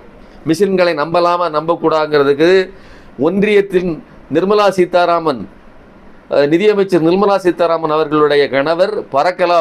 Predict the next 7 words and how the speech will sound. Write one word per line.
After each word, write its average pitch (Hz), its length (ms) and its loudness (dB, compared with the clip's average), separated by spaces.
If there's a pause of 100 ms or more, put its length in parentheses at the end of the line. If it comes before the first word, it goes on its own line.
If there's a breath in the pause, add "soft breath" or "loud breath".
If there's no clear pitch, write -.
பிரபாகர் 143 520 0
அவர்கள் 123 520 -2 (360)
அதை 123 440 0
அப்படியே 170 500 -2
சொல்லியிருக்கிறாரு. 131 800 0
"பதியப்பட்ட 196 640 0
வாக்குகளுக்கும் 147 880 -2